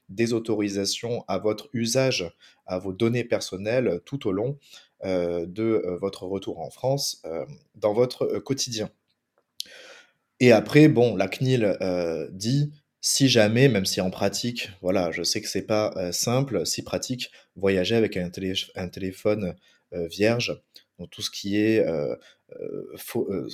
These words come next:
messages et, euh, photos, pensez à faire une, une sauvegarde avant et à le sortir de votre téléphone, restaurer la sauvegarde au retour, voire même utiliser un ancien téléphone remis à zéro si vous en avez un. Bon, c'est l'idéal en termes de protection des données personnelles, faut se le dire,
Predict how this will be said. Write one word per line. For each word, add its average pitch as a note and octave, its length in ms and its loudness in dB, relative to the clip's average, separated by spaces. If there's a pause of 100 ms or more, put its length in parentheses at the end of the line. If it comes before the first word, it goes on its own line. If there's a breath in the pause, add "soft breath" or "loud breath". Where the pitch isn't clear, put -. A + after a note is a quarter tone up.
messages G#2+ 840 0
et, G2+ 260 0
euh, E2+ 160 -4
photos, A2+ 560 0
pensez G2+ 300 0
à F#2 80 0
faire F#2 240 -6
une, E2+ 400 -6
une F2+ 180 -8
sauvegarde G2+ 500 -2
avant G2 300 0
et G2 80 2
à - 20 -2
le E2+ 100 -4
sortir G2+ 360 -2
de F#2+ 60 -6
votre F2+ 140 -4
téléphone, A2 720 0 (400 soft breath)
restaurer A2+ 640 4
la G#2 140 4
sauvegarde G2 400 0
au F2+ 80 -2
retour, A#2+ 640 2 (320 soft breath)
voire G#2 220 4
même B2 180 6
utiliser A2 340 0
un G2+ 180 2
ancien A2+ 360 0
téléphone G#2+ 440 0
remis G2 260 0
à F#2+ 80 0
zéro G2 300 -2
si - 140 -10
vous F#2 220 -10
en F2+ 40 -4
avez F2 200 -6
un. A#2+ 240 0 (1040 soft breath)
Bon, F2+ 180 -4 (580)
c'est - 320 8
l'idéal C3+ 460 10
en B2 80 8
termes A#2 160 4
de A#2 80 4
protection A2 340 -4
des G2+ 80 -2
données G2 160 -2
personnelles, A2 380 0
faut A#2 160 -2
se - 160 -4
le G2+ 80 0
dire, C3 360 6